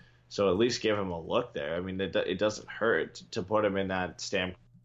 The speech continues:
Ovechkin, whatever, whatever you wanna call it, that spot on the ice, and see if he can get that. The problem is that only works if you can get a cross ice pass over there, unless you're Ovi and you can just go off every one timer you get from that spot.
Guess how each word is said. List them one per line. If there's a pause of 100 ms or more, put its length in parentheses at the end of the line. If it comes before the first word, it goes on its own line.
Ovechkin, (100)
whatever,
whatever
you
wanna
call
it,
that
spot
on
the
ice, (460)
and
see
if
he
can
get
that.
The
problem
is
that
only
works
if
you
can
get
a
cross
ice
pass
over
there,
unless
you're
Ovi
and
you
can
just
go
off
every
one
timer
you
get
from
that
spot.